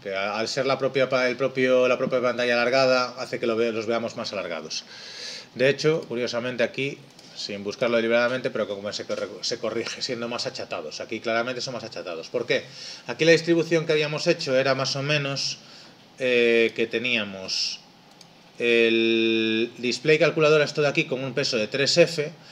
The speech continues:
esta fila con un cero sesenta y seis para que estos botones fueran un poco más pequeños que los otros y todos estos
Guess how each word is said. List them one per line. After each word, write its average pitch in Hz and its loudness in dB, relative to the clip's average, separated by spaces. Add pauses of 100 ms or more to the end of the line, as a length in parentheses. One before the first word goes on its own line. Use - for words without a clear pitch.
(400)
esta 139 0
fila 117 2
con 113 -2
un 131 -4
cero 131 -2
sesenta 120 -2
y 117 2
seis 143 -2
para 113 -6
que 123 -4
estos 120 -6
botones 123 -4
fueran 123 -2
un 117 -8
poco 120 0
más 123 -6
pequeños 127 -4
que 131 -6
los 127 -2
otros 135 0
y 135 -8
todos 135 -2
estos 135 -4